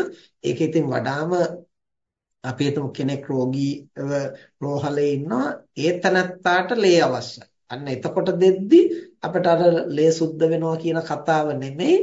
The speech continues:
කෙලින්ම අර රෝගියා ගැන කරුණා මෛත්‍රිය. දැන් මේ ලේ සුද්ධ වෙනවා කියන කතාව එන්නේ ඔය මාස්, මාස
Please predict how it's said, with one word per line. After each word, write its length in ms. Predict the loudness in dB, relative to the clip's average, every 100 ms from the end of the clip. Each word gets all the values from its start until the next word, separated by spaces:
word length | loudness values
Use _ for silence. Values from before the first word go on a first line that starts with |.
| 0 -12 _
කෙලින්ම 400 | 2 2 2 0
අර 180 | 2 2 0 -8 _ _ _ -10
රෝගියා 720 | -4 2 4 6 6 6 6
ගැන 200 | 4 2
කරුණා 380 | 0 0 0 -4
මෛත්‍රිය. 420 | -8 -12 -12 -10 -6
දැන් 200 | -6 -4
මේ 180 | -4 -2
ලේ 220 | 0 0
සුද්ධ 300 | 0 -2 -2
වෙනවා 260 | -2 -2 -6
කියන 200 | -4 -4 -2
කතාව 420 | -4 -2 -2 0 -2
එන්නේ 460 | -4 -4 -2 0 -2 -8 -20 _
ඔය 180 | 0 2 2 0 -6 -14 _ -10
මාස්, 400 | -6 -2 -2 -4 -8 -14
මාස 380 | -12 -6 -6